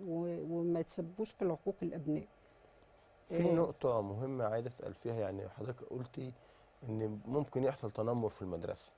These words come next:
Speaker 1: مم.
Speaker 2: والله أنا شايف نقطة، يعني مهما كان الاسم،
Speaker 1: مم.
Speaker 2: هي دي حاجة فينا سبحان الله، يعني في
Speaker 1: مم.
Speaker 2: المجتمع المصري بنلاقي كل واحد كده بي-، ليه اسمه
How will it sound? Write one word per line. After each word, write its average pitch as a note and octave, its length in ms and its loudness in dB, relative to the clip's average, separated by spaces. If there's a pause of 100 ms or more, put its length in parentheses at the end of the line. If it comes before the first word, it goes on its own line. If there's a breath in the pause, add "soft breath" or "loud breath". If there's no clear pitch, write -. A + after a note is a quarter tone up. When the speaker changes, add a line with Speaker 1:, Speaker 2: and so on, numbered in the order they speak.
Speaker 1:
مم. F3 180 0 (460 loud breath)
Speaker 2:
والله F#3+ 500 2 (360)
أنا G#2+ 120 2
شايف D3+ 380 0
نقطة، G#2 300 -2
يعني D#2+ 300 -4 (100)
مهما E3 400 6
كان C#3+ 200 6
الاسم، A2+ 480 2 (340)
Speaker 1:
مم. F3 200 -4 (340)
Speaker 2:
هي C3+ 380 8
دي B2+ 160 2
حاجة B2+ 260 4
فينا A2 320 2
سبحان A2 380 -2
الله، G2+ 260 2
يعني F#2 500 -2
في F#2+ 140 -6
Speaker 1:
مم. F#2+ 60 -2
Speaker 2:
المجتمع G#2 500 4
المصري B2 600 2 (540 loud breath)
بنلاقي A#2+ 1080 6 (220)
كل D3 220 8
واحد C#3+ 260 10
كده A2 200 6
بي-، F#2+ 280 2
ليه D3 220 8
اسمه D#3+ 320 2